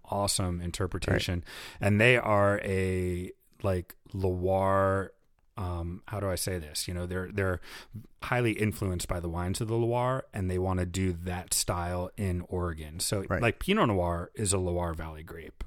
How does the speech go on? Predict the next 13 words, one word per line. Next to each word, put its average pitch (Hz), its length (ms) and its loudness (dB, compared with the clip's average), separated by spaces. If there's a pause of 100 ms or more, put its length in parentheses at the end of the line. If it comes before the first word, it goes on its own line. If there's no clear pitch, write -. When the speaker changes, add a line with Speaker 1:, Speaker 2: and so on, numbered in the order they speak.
Speaker 2:
Right. 120 160 -2
Speaker 1:
Um, 85 260 -4
Cabernet 92 380 -4
Franc 160 340 2
is 98 120 2
a 95 60 -2
Loire. 82 460 -4 (520)
Uh, 85 220 -4
Malbec 101 580 2
or, 90 140 -6 (360)
or 90 200 -4
Co, 92 440 0
Cot - 460 -2